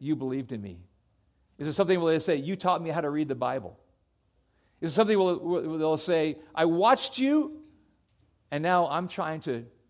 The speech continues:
to do what you're doing"? Um, what, what about this? Imagine the difference that you and I could make in the world today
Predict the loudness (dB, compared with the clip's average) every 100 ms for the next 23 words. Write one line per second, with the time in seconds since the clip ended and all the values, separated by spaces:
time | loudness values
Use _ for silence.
0 | _ -10 -4 -2 -2 -4 -6 -4 -6 -6
1 | -14 _ _ _ _ _ _ _ _ _
2 | -6 -2 -2 -4 -12 -18 -4 0 0 0
3 | 2 4 4 0 -6 -12 -20 _ _ _
4 | _ _ _ _ _ _ _ _ -6 0
5 | 4 4 2 0 -2 -8 -18 _ _ _
6 | _ _ -10 -2 -2 -2 -4 -2 -2 0
7 | -2 -6 -12 -16 -10 -6 -6 -6 -8 -8
8 | -6 -8 -8 -10 -8 -8